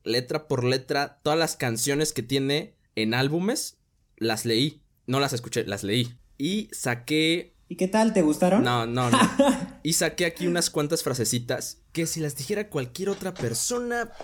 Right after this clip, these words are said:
Speaker 1: probablemente causarían cierto revuelo. Y no hay nada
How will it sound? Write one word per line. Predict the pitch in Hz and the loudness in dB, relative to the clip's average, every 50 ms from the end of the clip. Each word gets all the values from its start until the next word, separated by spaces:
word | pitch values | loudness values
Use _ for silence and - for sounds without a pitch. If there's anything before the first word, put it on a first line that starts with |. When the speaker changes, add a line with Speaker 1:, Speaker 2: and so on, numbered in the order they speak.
| - - - - - - - 123 127 139 147 | -16 -16 -16 -10 -6 -4 -2 0 0 0 0
Speaker 1:
probablemente | 156 156 151 160 156 156 156 160 160 160 156 - - 156 156 151 156 160 156 151 - | 0 0 -2 -2 -2 -2 -2 -2 -2 -4 -6 -6 -4 -2 -2 0 0 -2 -2 -4 -4
causarían | 131 117 117 120 120 120 123 117 120 123 127 131 131 135 131 - - - - - | -4 -2 -2 -2 -4 -4 -4 -4 -2 -2 -4 -4 -6 -8 -12 -16 -20 -20 -18 -14
cierto | - - 135 135 131 135 131 - 131 123 | -8 -4 -2 -2 -2 -4 -4 -4 -4 -2
revuelo. | 120 131 131 131 143 160 165 151 123 120 - - _ - | -2 -2 -2 0 0 0 0 0 -2 -4 -8 -14 _ -16
Y | - 139 139 | -14 -12 -10
no | 143 156 170 | -8 -6 -6
hay | 185 196 202 | -6 -6 -6
nada | 185 185 185 180 185 180 180 175 170 - - | -6 -4 -4 -2 0 0 -2 -2 -4 -8 -20